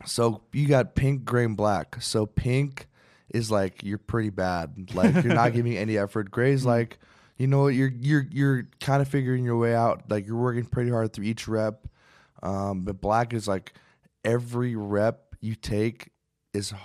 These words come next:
Speaker 1: a hundred percent.
Speaker 2: Yeah.
Speaker 1: And I, there's a lot of guys that have that motor, like, guys like Brandon Arconato, Abe Lucas, like, those guys just pop out quick 'cause those guys work so hard, and,
Speaker 2: Yeah.
Speaker 1: um, they take every rep seriously. And I think, um,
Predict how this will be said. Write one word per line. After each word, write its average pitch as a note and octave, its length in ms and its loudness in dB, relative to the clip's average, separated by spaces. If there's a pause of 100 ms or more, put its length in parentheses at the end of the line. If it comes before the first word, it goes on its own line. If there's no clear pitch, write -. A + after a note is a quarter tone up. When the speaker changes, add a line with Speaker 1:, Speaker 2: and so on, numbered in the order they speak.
Speaker 1:
a A2 60 -4
hundred A2 280 -2
percent. F#2+ 460 -8 (220)
Speaker 2:
Yeah. B2 220 0
Speaker 1:
And A2+ 140 0
I, A#2+ 180 2
there's C#3 340 4
a C3 60 4
lot A2+ 300 4
of A#2 100 -2
guys B2 320 0
that A2+ 60 -6
have A#2 240 -2
that A2 180 0
motor, A2 400 -2
like, G#2 360 -2 (400)
guys A2+ 200 0
like A2 160 -4
Brandon A#2+ 240 2
Arconato, G#2 800 2 (360)
Abe G#2+ 300 0
Lucas, G#2+ 800 -2
like, G#2+ 420 -2 (420)
those C3 240 2
guys C3 180 2
just B2+ 180 -2
pop B2 220 0
out A#2 140 0
quick B2+ 200 -2
'cause A#2+ 180 -2
those A#2 180 0
guys A#2+ 240 0
work A#2 180 -4
so A2+ 240 -2
hard, G#2+ 400 0
and, G2 520 -4
Speaker 2:
Yeah. B2 160 -4 (220)
Speaker 1:
um, G2 240 -4 (200)
they C3 100 0
take C#3 240 -2
every B2 220 0
rep A#2+ 180 -2
seriously. A#2+ 380 -4
And B2 40 0
I B2+ 40 0
think, C3 260 -4 (800)
um, G#2+ 420 -4